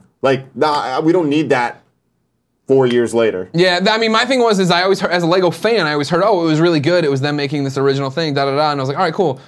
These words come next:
Speaker 2: Not enough for me to go play it on Wii. And then, like, today it arrived from W B, and I was just like, "When am I ever gonna play this?" Like, you know
Speaker 1: Mm-hmm.
Speaker 2: what I mean? When am I ever gonna get down with this?
Speaker 1: Yeah.
Speaker 2: I got,
Speaker 1: I
Speaker 2: I, I
Speaker 1: get
Speaker 2: got, I already
Speaker 1: that.
Speaker 2: got other Lego games I'm backed up
Speaker 1: Man.
Speaker 2: on I need to play.
Speaker 1: Let me tell you, Greg, Shovel Knight,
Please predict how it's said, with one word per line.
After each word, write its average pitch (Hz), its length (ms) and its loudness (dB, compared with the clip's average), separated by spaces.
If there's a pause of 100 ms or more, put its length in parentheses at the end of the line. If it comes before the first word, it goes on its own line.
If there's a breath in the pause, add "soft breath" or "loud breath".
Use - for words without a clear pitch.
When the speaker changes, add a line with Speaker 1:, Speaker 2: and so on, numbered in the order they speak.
Speaker 2:
Not 165 220 2
enough 165 160 -2
for - 60 -6
me 151 60 -2
to 143 60 0
go 135 80 0
play 143 160 -2
it 135 60 -2
on 123 140 -4
Wii. 127 320 -4 (320)
And 143 120 -2
then, 143 100 -2
like, 139 120 -2
today 151 240 0
it 143 60 0
arrived 131 280 0
from 120 240 -4
W 123 280 -2
B, 131 160 -2
and 113 60 -6
I 110 40 -8
was 107 60 -10
just 110 120 -10
like, 110 200 -6 (720 loud breath)
"When 139 180 -2
am 151 80 -2
I 143 100 -2
ever 139 200 -2
gonna 127 160 -2
play 110 200 -6
this?" 92 220 -8
Like, 107 180 -2
you 127 80 -2
know - 20 -2
Speaker 1:
Mm-hmm. - 40 -2
Speaker 2:
what 123 40 -4
I 120 40 -4
mean? 123 140 -4
When 120 120 -4
am 120 40 -4
I 113 100 -6
ever 104 140 -6
gonna 101 120 -8
get 98 120 -8
down 95 160 -8
with 85 120 -14
this? 85 140 -8
Speaker 1:
Yeah. 107 260 0 (220)
Speaker 2:
I 123 60 -2
got, 147 80 0
Speaker 1:
I 151 40 2
Speaker 2:
I, 156 40 2
I 160 60 0
Speaker 1:
get 165 60 0 (100)
Speaker 2:
got, - 20 -2
I 175 100 0
already 185 160 2
Speaker 1:
that. 185 100 0
Speaker 2:
got - 40 2
other 196 120 0
Lego 110 220 -4
games 104 220 -6
I'm 110 80 -6
backed 101 240 -2
up 95 80 -4
Speaker 1:
Man. 95 80 -8
Speaker 2:
on 95 80 -8
I 95 60 -8
need 95 80 -10
to 101 40 -10
play. 95 160 -6 (1040 loud breath)
Speaker 1:
Let 143 80 0
me 180 60 2
tell 156 180 2
you, 98 80 0
Greg, 90 200 -6
Shovel 131 340 -2
Knight, 87 260 -10